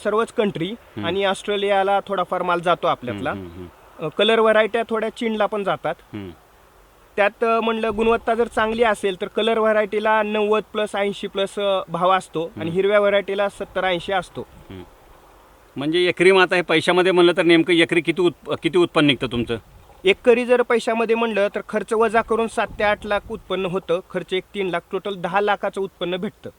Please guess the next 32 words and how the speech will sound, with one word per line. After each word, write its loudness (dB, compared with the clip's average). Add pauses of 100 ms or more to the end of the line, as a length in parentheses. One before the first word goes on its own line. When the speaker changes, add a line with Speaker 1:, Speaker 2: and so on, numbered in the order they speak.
(200)
Speaker 2:
म्हणजे -6
वीस -6
एकर, 0
वीस -4
एकरमध्ये 0
जवळपास 0
वर्षाला 0
Speaker 1:
हां. 6
Speaker 2:
तुम्ही 6 (280)
सरासरी 4
दोन 6
कोटी 2
रुपयाचं 0
उत्पादन 0
करता -2
द्राक्षाचं? -2
Speaker 1:
वीस -2
एकरमध्ये -2
दोन -2
कोटीचं -6
उत्पादन -2
निघतं -6 (200)
आणि -8
सत्तर -6 (120)
ते, -6
साठ -4
ते -8
सत्तर -8
लाख -2
रुपये -6 (140)
खर्च -8
येतो. -6